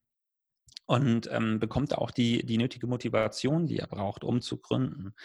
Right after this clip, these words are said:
oder um überhaupt eure Idee zu verwirklichen. Und ich glaube, das absolut Notwendige, das habe ich ja eben auch schon anklingen lassen, das absolut Notwendige für Social Entrepreneurs ist einfach diese Leidenschaft,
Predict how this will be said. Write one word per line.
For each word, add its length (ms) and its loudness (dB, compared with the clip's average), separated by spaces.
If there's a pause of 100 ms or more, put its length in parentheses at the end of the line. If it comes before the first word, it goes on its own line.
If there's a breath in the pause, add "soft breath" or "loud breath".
(160 loud breath)
oder 240 4
um 160 2
überhaupt 420 -2
eure 160 -4
Idee 280 -4
zu 200 -12
verwirklichen. 680 -10 (260 loud breath)
Und 120 -4
ich 100 -4
glaube, 520 4 (100)
das 420 0 (220)
absolut 500 2
Notwendige, 840 6
das 160 2
habe 140 0
ich 80 -6
ja 80 2
eben 260 2
auch 140 0
schon 180 -4
anklingen 440 -2
lassen, 340 -4 (220 loud breath)
das 140 -2
absolut 520 0
Notwendige 920 2 (180 soft breath)
für 360 6
Social 460 4
Entrepreneurs 720 2
ist 120 -8
einfach 380 0 (300 loud breath)
diese 180 4
Leidenschaft, 1040 0